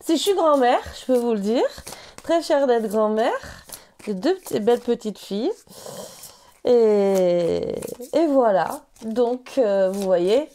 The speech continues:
il n'y a pas d'âge pour, euh, un petit brin de folie. <laughs> Voilà, voilà. S'il vous plaît, une autre petite carte. Voilà. Elle voulait sortir.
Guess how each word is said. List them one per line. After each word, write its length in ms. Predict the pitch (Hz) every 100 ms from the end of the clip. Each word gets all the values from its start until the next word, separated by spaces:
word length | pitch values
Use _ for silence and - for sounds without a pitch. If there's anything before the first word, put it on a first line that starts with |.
| -
il 60 | 226
n'y 60 |
a 60 | 226
pas 180 | 208 202
d'âge 240 | 277 359
pour, 200 | 254 247
euh, 380 | 220 196 180 185 185 - _
un 160 | 208 226
petit 180 | - 320
brin 220 | 349 359
de 60 | 339
folie. 640 | 370 320 285 339 - - 254
<laughs> 100 | -
Voilà, 400 | 208 214 254 349
voilà. 400 | 349 277 233 294 - 254 - - - - - - - -
S'il 280 | - 254
vous 120 | 240 240
plaît, 260 | - 220
une 180 | 208 208
autre 140 | 226
petite 440 | 262 254 - 240 -
carte. 500 | 294 339 _ - - _ _ 247 _ 220
Voilà. 520 | 190 190 185 160 160 - - - _ _ _ _ _ -
Elle 80 | 185
voulait 240 | 175 202 220
sortir. 760 | 185 175 - 190 196 220